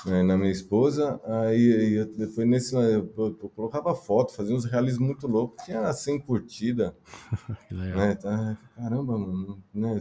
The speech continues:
Speaker 1: se faz um trabalho muito louco, não... Aí eu fiz o primeiro pet, em uma hora deu três mil curtidas, nunca tinha,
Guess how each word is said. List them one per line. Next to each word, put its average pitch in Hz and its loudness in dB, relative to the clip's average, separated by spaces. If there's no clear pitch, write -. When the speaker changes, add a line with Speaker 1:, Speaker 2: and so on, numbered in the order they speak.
Speaker 1:
se - -16
faz 117 0
um - -4
trabalho 117 4
muito 131 -4
louco, 127 0
não... 131 0
Aí 131 4
eu 185 2
fiz 190 -2
o 185 0
primeiro 185 2
pet, 185 2
em 170 4
uma 214 4
hora 202 2
deu 202 2
três 202 2
mil 175 0
curtidas, 123 0
nunca 151 -2
tinha, 147 2